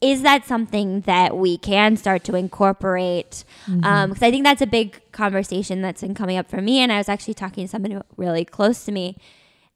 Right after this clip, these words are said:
Speaker 1: And her question was, what if people who rape people just can't reintegrate? <laughs> Like, what does that mean? And how,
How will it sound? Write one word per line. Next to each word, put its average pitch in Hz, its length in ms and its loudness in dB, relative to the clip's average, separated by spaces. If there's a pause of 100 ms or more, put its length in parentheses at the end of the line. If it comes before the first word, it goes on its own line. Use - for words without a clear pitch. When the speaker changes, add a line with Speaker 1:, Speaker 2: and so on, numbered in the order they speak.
(140)
Speaker 1:
And 208 520 -2
her 240 180 0
question 240 420 0
was, 202 460 -4 (420)
what 277 220 6
if - 360 -2 (120)
people 359 380 4
who 349 140 6
rape 320 240 2
people 311 320 0
just 302 300 -2
can't 311 300 -4 (500)
reintegrate? 190 840 -2 (120)
<laughs> - 160 -14
Like, 277 180 4
what 285 180 6
does 320 140 2
that 311 200 4
mean? 294 300 2
And 202 160 0
how, 247 300 6